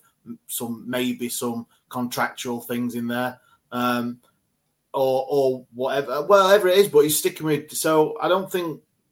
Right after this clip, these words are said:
us discussing and keep nitpicking at it is, is the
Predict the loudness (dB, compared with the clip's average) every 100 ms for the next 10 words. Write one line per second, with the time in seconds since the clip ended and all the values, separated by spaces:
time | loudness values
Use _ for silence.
0 | -20 -20 -10 -6 -6 -6 -8 -8 -8 -8
1 | -8 -10 -10 -10 -12 _ _ -14 -4 -4
2 | -4 -8 -6 -6 -4 -4 -4 -6 -8 -14
3 | _ _ _ -8 -8 -6 -6 -8